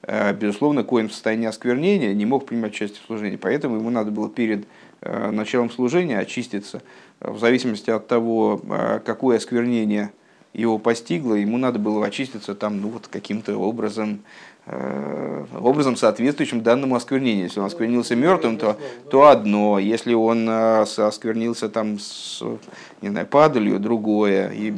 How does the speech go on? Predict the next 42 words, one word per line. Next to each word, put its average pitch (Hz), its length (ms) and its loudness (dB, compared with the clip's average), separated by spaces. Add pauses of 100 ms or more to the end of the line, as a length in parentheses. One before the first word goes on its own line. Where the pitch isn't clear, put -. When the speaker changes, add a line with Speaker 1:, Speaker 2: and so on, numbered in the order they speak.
Speaker 1:
если 127 240 2
он 123 200 2
даже 120 240 2
ничем 151 360 0
не 139 60 0
осквернился, 131 460 -2
всё - 140 2
равно 127 180 6
он 101 80 2
приходил 107 400 0
в - 40 -8
храм, 190 300 4 (400)
и 110 80 0
его 113 380 4
служение 147 420 0
начиналось, 117 600 -2 (360)
э, - 200 -2
с - 100 -10
окунания 104 420 -2
в 104 80 -4
микву, 156 300 -2
с - 100 -8
омовения 104 400 2
рук 104 240 0
и - 20 -2
ног 170 280 2
такого 147 300 0
специального. 113 600 -2
То 107 80 -6
есть, 104 160 -8
э, 110 100 -2
он 104 280 -4
готовился 127 480 0
к - 60 -10
служению, 113 360 -2
конечно. 113 460 -4 (320)
Но 131 180 6
это 151 160 4
не 151 120 2
<laughs> 139 60 0
означало, 143 480 2
что - 160 -10